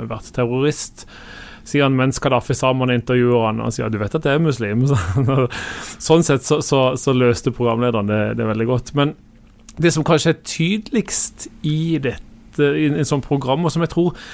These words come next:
jeg tror ikke vi kan forvente noe annet, er jo at grunnhistorien, altså hvem, skal vi si, hvem er helt, og hvem er offer, og hvem er skurk, og så videre, som gjerne sånne roller man får tildelt, den er så vidt forskjellig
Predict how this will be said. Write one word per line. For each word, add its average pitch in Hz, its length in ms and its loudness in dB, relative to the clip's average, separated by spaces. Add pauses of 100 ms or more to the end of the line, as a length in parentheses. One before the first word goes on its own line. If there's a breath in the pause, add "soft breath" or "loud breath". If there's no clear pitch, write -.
(160 loud breath)
jeg 160 80 -2
tror 208 100 2
ikke 294 140 0
vi - 80 2
kan 277 160 0
forvente 175 560 -2
noe 180 160 2
annet, - 240 -6
er 175 160 2
jo 165 160 4
at - 240 -8 (840 loud breath)
grunnhistorien, 156 1500 2
altså 135 200 0
hvem, 170 280 4 (200)
skal - 120 -4
vi - 80 -2
si, 156 80 0 (200 loud breath)
hvem 151 240 4
er 143 120 2
helt, 170 400 0
og 135 100 0
hvem 143 180 2
er 143 120 4
offer, 147 360 -2
og 139 80 2
hvem 143 240 4
er 139 400 4
skurk, - 480 -4 (120)
og 131 80 0
så 143 120 0
videre, 127 520 2
som 139 160 2
gjerne 127 240 2
sånne 131 200 2
roller 120 280 2
man 120 160 2
får 117 160 -6
tildelt, 120 400 -4 (640 loud breath)
den 170 160 2
er 170 120 2
så 180 160 -2
vidt 135 600 -2
forskjellig 175 600 0